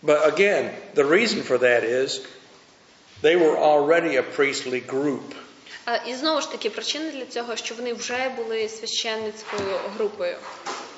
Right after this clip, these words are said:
Speaker 1: Now, what I'm leading to is
Speaker 2: Отже, до чого я вас веду?
Speaker 1: separation of church and state.
Speaker 2: Е, відділення церкви і держави.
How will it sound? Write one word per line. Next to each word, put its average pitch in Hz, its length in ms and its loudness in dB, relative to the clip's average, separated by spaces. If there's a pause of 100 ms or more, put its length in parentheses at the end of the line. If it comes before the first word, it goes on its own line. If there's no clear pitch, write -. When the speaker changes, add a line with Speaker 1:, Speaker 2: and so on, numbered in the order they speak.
(180)
Speaker 1:
Now, 131 200 4 (220)
what 156 160 6
I'm 143 220 4
leading 147 500 0
to 123 40 0 (340)
is 92 220 -12 (200)
Speaker 2:
Отже, 240 220 -4
до 226 100 -2
чого 262 280 -4
я 240 340 0
вас 233 360 -4
веду? 208 220 -4 (380)
Speaker 1:
separation 143 760 4
of 120 60 -4 (160)
church 123 220 0
and 113 80 -8
state. - 380 0 (960)
Speaker 2:
Е, 226 580 2
відділення 247 760 0 (140)
церкви 277 600 0
і 220 720 -2
держави. 208 500 -6